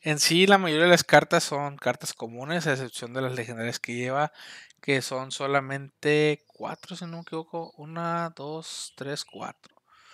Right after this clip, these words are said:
Ok, una que es Astalor, que, pues, va en muchos decks, así que la mayoría la, la debe tener crafteada. Las que sí son específicas es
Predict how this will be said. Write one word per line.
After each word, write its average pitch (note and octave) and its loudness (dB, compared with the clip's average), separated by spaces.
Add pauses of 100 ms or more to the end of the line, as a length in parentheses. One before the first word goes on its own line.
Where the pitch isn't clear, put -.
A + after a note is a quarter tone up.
(340)
Ok, D#3+ 2
una G#3+ 4
que D3 4
es - 0
Astalor, G3 2
que, B2 -2
pues, B2+ -14
va C3 4
en D3 -2
muchos C3+ -8
decks, D3 2
así B2+ -4
que C3+ -4
la B2+ 2
mayoría D3 2 (540)
la, B2 2 (100)
la A#2+ -4
debe C#3 -2
tener A#2+ -6
crafteada. E3+ 4 (640)
Las F3 10
que - 0
sí F#3 0
son F#3+ -2
específicas E3 4
es C#3+ 2